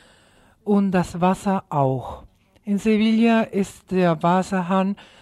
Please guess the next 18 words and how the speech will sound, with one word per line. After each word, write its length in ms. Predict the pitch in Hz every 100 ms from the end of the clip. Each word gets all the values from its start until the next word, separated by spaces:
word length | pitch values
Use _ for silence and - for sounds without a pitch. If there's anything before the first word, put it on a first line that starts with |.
| _
sogar 420 | 202 185 185 185
zwölf 420 | - 214 208 202
Stunden 340 | - 214 202
am 200 | 196 190
Tag 380 | 190 175 160 -
zugedreht. 840 | - 180 156 147 151 139 127 - - _ 185
Es 200 | - -
gibt 360 | 185 - -
einfach 320 | 160 143 151 -
kein 240 | 185 160 143
Wasser. 360 | 131 - 139 - _ _ _ _ _ _ -
Die 420 | 185 214 208 175
Virgen 720 | 240 262 262 - 240 220 214
de 120 | 202
los 280 | 185 175 -
Reyes, 680 | 196 240 226 170 190 - -
die 240 | - 165 165
Stadtpatronin, 1040 | - 175 170 - 165 190 233 240 247 240